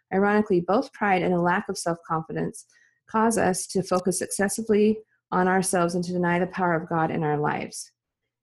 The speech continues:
And so, um, when we are lacking confidence, we are lacking faith in God's ability to help us take those weak things and become strong. And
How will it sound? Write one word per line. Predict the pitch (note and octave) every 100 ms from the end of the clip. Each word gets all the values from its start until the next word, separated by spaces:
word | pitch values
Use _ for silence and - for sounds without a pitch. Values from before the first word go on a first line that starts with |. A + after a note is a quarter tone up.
| _
And | G3
so, | F#3+ G3+ F#3 F3 E3+ _ _ _ _ _ _ -
um, | G3 E3+ E3 F3
when | G3
we | G3+ C#4+
are | B3+
lacking | G3 G3 G#3+ G#3+
confidence, | G3 F#3+ F3 F3+ E3+ E3+ - - - _ _ _ _ _
we | G#3+ A#3
are | G#3+
lacking | G3+ F#3+ F#3+ F#3
faith | F3 F3 F3
in | F3
God's | E3+ D#3+ D#3+
ability | D#3 E3 D#3+ D#3
to | D#3+
help | D#3+ E3+ E3+
us | D#3+
take | - F3 E3
those | F3 D#3+
weak | E3+ D3 -
things | - D#3 D3 D3+ -
and | E3
become | D#3 D3+ D3 D3
strong. | D3 - C#3 F2+ D2 F3 _ _ _ _ _ _ _ _ _ _ -
And | F3 D3+ D3+ D3+